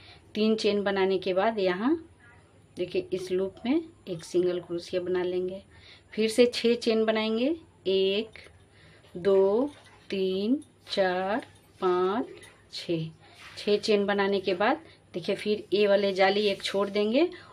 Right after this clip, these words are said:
और फिर इस जाली में देखिए यहाँ छः चेन बनाने के बाद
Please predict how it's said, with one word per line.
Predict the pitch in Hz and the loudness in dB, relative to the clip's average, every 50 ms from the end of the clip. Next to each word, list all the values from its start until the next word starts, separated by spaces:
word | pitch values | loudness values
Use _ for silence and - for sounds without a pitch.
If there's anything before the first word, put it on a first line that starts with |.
| - _ - | -6 _ -2
और | 175 180 | 0 0
फिर | 170 - - 208 214 220 - 220 | -2 -2 -2 -2 -2 -2 -2 -4
इस | 220 220 - 190 | -4 -4 -6 -2
जाली | 175 202 196 190 196 196 190 | 2 2 2 4 2 2 0
में | 190 208 269 339 339 - - - _ _ _ _ _ _ _ _ - _ - - - - - - _ _ - - _ _ _ _ - - - _ - - - - - - - - - _ _ - - _ - - - - - - - _ - - - _ _ _ - - - - _ _ - - - - - - - - - - - - - - - - - - - | 2 2 2 2 2 0 -4 -20 _ _ _ _ _ _ _ _ -20 _ -20 -20 -20 -20 -20 -20 _ _ -20 -20 _ _ _ _ -20 -20 -20 _ -20 -20 -20 -20 -20 -20 -20 -20 -20 _ _ -20 -18 _ -16 -16 -16 -20 -20 -20 -20 _ -20 -20 -20 _ _ _ -20 -20 -20 -20 _ _ -20 -20 -20 -20 -20 -20 -20 -20 -20 -20 -20 -20 -20 -20 -20 -20 -20 -14 -10
देखिए | 170 185 180 - 190 180 | -8 -8 -6 -2 -2 -2
यहाँ | 175 170 185 180 | -2 -2 -4 -6
छः | - - - 208 220 220 | -8 -4 0 2 2 2
चेन | - 220 202 196 196 | 2 0 -2 0 0
बनाने | 190 196 196 190 190 202 196 | -2 0 0 0 0 0 -2
के | 190 - 185 | -4 -4 -4
बाद | 180 202 202 240 269 294 | -2 0 0 0 0 -2